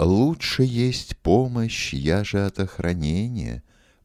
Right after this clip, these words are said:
паче помощи, яже от дел". Когда же надобность потребует или дело дойдёт, то откровенно в славу Божию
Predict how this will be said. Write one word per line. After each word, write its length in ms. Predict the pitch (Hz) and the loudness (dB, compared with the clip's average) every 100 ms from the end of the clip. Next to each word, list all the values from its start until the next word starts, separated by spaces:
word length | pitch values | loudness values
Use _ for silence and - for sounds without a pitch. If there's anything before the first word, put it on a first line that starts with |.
| - | -4
паче 380 | 64 62 - | -2 -2 -6
помощи, 600 | - - 87 110 101 - 92 | -4 -2 0 0 -6 -6 -8
яже 480 | 76 60 65 - | -6 -6 -6 -4
от 280 | 65 67 - - | -4 -6 -12 -16
дел". 420 | 60 55 53 53 _ _ _ _ _ _ _ _ _ _ _ _ _ _ _ _ _ _ _ _ _ _ _ _ _ | -10 -8 -10 -14 _ _ _ _ _ _ _ _ _ _ _ _ _ _ _ _ _ _ _ _ _ _ _ _ _
Когда 340 | - 92 107 147 | 2 4 6 4
же 140 | 139 | 4
надобность 840 | 135 135 - - 78 - - - | 2 2 2 0 0 -2 -2 -4
потребует 840 | - 78 - 104 139 62 62 - - _ _ - | 0 2 2 0 0 -2 -4 -8 -18 _ _ -4
или 300 | 80 73 69 | -2 0 -2
дело 480 | 64 113 139 67 | -2 0 0 -2
дойдёт, 680 | 62 64 60 58 62 - - - _ _ _ _ _ - | -4 -4 -4 -4 -4 -4 -12 -20 _ _ _ _ _ -2
то 380 | 69 65 60 - _ - | 0 2 -2 -8 _ 0
откровенно 1000 | 80 - - 71 67 107 123 73 58 57 _ _ _ | 0 0 -2 -2 0 -2 -4 -8 -10 -12 _ _ _
в 100 | - | -8
славу 640 | - - 73 101 147 123 71 | -4 2 4 4 4 0 -2
Божию 680 | 65 64 58 57 55 50 | -2 -4 -6 -8 -8 -12